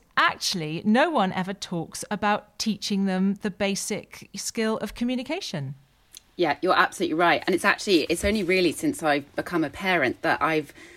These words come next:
Speaker 2: myself thought how useful the skills that I've got as a speech and language therapist are to all parents in terms of supporting their child. 'Cause you're absolutely right. I went to weaning classes, I went to,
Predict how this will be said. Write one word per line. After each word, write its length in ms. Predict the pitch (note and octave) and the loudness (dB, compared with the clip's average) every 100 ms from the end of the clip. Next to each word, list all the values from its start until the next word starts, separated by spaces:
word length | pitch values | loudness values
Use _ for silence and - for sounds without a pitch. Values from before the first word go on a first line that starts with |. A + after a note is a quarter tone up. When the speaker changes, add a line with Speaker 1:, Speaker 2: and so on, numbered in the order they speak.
| - - | -8 -4
Speaker 2:
myself 480 | D#3+ - F3+ D#3+ | -2 2 2 2
thought 360 | - F#3+ C#3 - | 0 2 2 2
how 260 | - E3+ D#3+ | -2 -2 0
useful 720 | D3+ F3+ - - D#3 G#2 A#2+ - - - | 0 -4 -4 -4 -2 -2 -4 -8 -20 -12
the 100 | D#3 | -8
skills 380 | - F#3 E3 D3 | -2 2 2 2
that 100 | - | 0
I've 180 | D3 C#3+ | 0 2
got 240 | F3 C3 | 2 2
as 80 | - | 0
a 60 | C3+ | -6
speech 280 | E3 - | -4 -4
and 80 | D#3 | -2
language 260 | D#3 D#3+ D#3 | 0 0 0
therapist 440 | B2 B2 - A#2 - | -2 -2 -4 -14 -4
are 320 | D3 D3 D3 - | -2 0 -2 -4
to 100 | - | -4
all 160 | - B3 | -2 -4
parents 500 | - G#2+ F2+ A2+ - - - | -4 -2 -2 -2 -6 -16 -10
in 140 | - D#3 | -4 -2
terms 260 | F3 E3 | 0 -2
of 80 | D3+ | -2
supporting 480 | - - D#3 - D#3 | -6 -6 -6 -4 -2
their 140 | D3 | -2
child. 400 | C#3+ F3+ D#3 C3 | -4 -4 -4 -4
'Cause 160 | - C3+ | -6 0
you're 80 | E3+ | 2
absolutely 420 | - - D3 C#3 | 2 -2 -2 0
right. 240 | E3 D#3+ | 2 2
I 160 | B2 D#3 | 2 0
went 200 | C#3+ - | 0 -4
to 100 | C#3 | -6
weaning 320 | F#3+ B3 A#3+ | 0 0 0
classes, 680 | A3+ A3+ G#3+ - A3 G3+ F#3 | 0 0 0 0 0 0 0
I 100 | A#2+ | -2
went 280 | B2+ B2 - | -2 -4 -6
to, 240 | F#2+ G2 | -6 -6